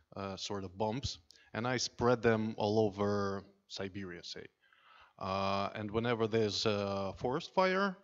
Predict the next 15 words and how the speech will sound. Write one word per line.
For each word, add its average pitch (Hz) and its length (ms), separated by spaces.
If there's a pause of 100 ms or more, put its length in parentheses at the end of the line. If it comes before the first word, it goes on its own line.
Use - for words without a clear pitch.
I 104 200
immediately 110 580
get, 104 460
get 107 220
the 107 60
signal 120 380
from, 92 320
like, 90 240
tens 107 400
or 90 360
thous-, 98 380
or 92 400
hundreds 101 480
of, 92 120 (120)
uh, 95 320